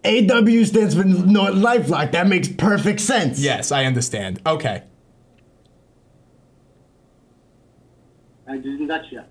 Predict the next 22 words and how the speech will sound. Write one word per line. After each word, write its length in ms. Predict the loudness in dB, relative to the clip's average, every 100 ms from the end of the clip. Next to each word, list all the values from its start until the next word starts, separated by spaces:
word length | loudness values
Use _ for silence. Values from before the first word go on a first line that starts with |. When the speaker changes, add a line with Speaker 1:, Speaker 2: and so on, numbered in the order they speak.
| _ _ _ _ _ _ _ _ _ _ -4
Speaker 1:
Yeah, 220 | -2 0
all 80 | 0
right, 180 | 0
we're 140 | 0 2
gonna, 360 | 2 0 -2 -2
okay, 400 | 0 2 -2 -4 0
three 560 | 2 4 2 2 0
one 800 | -2 -2 0 2 2 4 4 2 0
two 680 | 2 4 2 2 0 -2 -2
eight 400 | 0 0 0 -2
one. 420 | -2 -2 0 0
Got 320 | 0 0 -2
it. 120 | -4 -4
I'm 120 | 0
putting 180 | 0 2
it 100 | 2
in 120 | 2
right 200 | 2 0
now. 260 | 0 -4 -8 _ _ _ _ _ _ _ _ _ _ _ _ _ _ _ -6
Speaker 3:
It's 220 | -6 -6 -12 -8
three 380 | -4 -4 -6 -6
two 440 | -4 -4 -4 -8